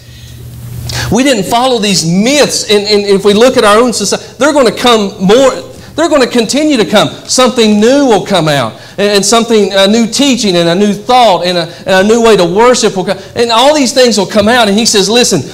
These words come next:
we didn't follow all that." And it's clever, by the way. I mean, it's gonna confuse you if you allow it. Because we have no idea, no glimpse of what holiness is. And he says, "But I want you to know, we didn't follow that.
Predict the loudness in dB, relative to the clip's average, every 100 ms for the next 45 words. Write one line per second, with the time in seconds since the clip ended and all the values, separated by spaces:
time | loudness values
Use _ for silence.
0 | -8 -2 2 2 0 -2 0 2 4 4
1 | 4 2 2 2 2 0 2 0 -2 0
2 | 2 4 2 2 2 0 0 -2 -2 -4
3 | -8 -16 -20 -14 -4 0 2 2 2 2
4 | 2 2 2 -2 0 0 2 4 2 2
5 | 2 2 2 0 2 2 2 2 0 -4
6 | -12 -16 -20 -16 -6 0 0 2 2 2
7 | 2 2 4 4 4 2 2 2 2 2
8 | 2 2 2 2 0 0 2 4 4 4
9 | 2 0 0 0 -2 -8 -6 -2 0 2
10 | 2 0 -4 -2 2 4 4 2 2 2
11 | 4 2 0 -4 0 2 2 0 2 2
12 | 2 2 2 0 -2 -8